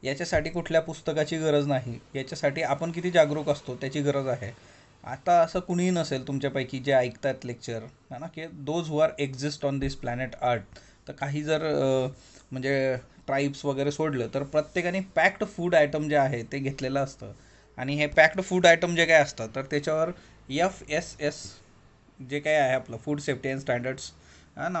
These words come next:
Authority of India, तर यांनी तिच्यावर काय काय लिहिण्यासंबंधीच्या गोष्टी टाकलेल्या आहेत. मग list of ingredients असतं का बरं? तर नक्कीच असतं. तुम्ही कुठलंही म्हणजे बिस्किट्स किंवा वेफर्स काही घेतलं तर इन्ग्रेडियंट्स काय आहेत ते तिच्यावर लिहिलेले असतात.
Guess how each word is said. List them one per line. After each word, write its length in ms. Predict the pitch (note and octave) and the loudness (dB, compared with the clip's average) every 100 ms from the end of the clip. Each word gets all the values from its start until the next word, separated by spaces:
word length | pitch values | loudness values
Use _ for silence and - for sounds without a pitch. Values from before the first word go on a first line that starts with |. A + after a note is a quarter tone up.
| C#3 | -2
Authority 400 | C#3+ C#3 C3+ C#3 | -2 -2 0 0
of 160 | C3+ D3 | 0 0
India, 320 | C#3 A#2 A2 G#2+ - - - | 0 -2 -4 -8 -20 -20 -14
तर 120 | C3 D3+ | -10 -8
यांनी 360 | C3+ C#3 E3+ | -4 -4 -4
तिच्यावर 300 | F3+ F3 F3+ | -6 -2 -2
काय 260 | F3 D3+ D#3 | 0 2 4
काय 320 | E3+ E3 E3 - | 4 2 2 -2
लिहिण्यासंबंधीच्या 920 | D3 C#3+ C#3+ C#3+ C3+ C3 C3 B2+ C3 | 0 2 2 0 -2 -2 -4 -4 -4
गोष्टी 320 | C#3+ C3 - C#3 | -2 -4 -8 -6
टाकलेल्या 520 | C#3 C3+ B2 B2 A#2 | -6 -6 -6 -4 -6
आहेत. 220 | G#2+ G#2 - _ - _ _ - | -6 -12 -16 _ -20 _ _ -10
मग 180 | C3+ D3+ | -6 -4
list 280 | G3+ - | -4 0
of 160 | G3+ G3+ D#3+ | 0 0 -4
ingredients 920 | E3 D3+ D3+ C3 A#2 G#2+ G2+ - - - | -2 2 2 0 -4 -6 -12 -16 -18 -6
असतं 300 | D3+ - G3+ | -6 -2 0
का 80 | G3 | 0
बरं? 220 | F3 F3 F3 | 0 -2 0
तर 80 | D#3 | 0
नक्कीच 380 | D3+ D3 C#3+ C#3+ | 0 -2 -6 -6
असतं. 280 | - G#2+ A2+ - - - | -6 -12 -14 -18 -20 -16
तुम्ही 160 | D#3 F3+ | -10 -6
कुठलंही 320 | F#3 F3+ C3 | -4 -2 -4
म्हणजे 200 | A#2+ D3 D3 | -2 -6 -6
बिस्किट्स 560 | C3+ C#3+ C#3+ D#3 C#3+ - _ - - | -6 -4 -4 -6 -8 -12 _ -20 -14
किंवा 200 | C#3 C#3 | -6 -2
वेफर्स 440 | C3+ C3+ C3+ C3+ - | 0 -2 -4 -6 -4
काही 220 | C3 C#3 | -2 -2
घेतलं 300 | D3 C3+ A2+ A2+ | -2 -2 -4 -6
तर 160 | C3 C#3+ | -8 -4
इन्ग्रेडियंट्स 680 | D3 D#3 E3 E3 E3+ E3 - | -4 -2 -4 -2 -2 -4 -2
काय 240 | C#3+ C3+ | 2 2
आहेत 180 | B2+ A#2+ - | 0 -4 -8
ते 60 | |
तिच्यावर 300 | A#2+ C3 C3 | -10 -6 -4
लिहिलेले 320 | C3 A#2 A#2 | -4 -6 -4
असतात. 260 | G#2+ - G#2+ | -6 -8 -14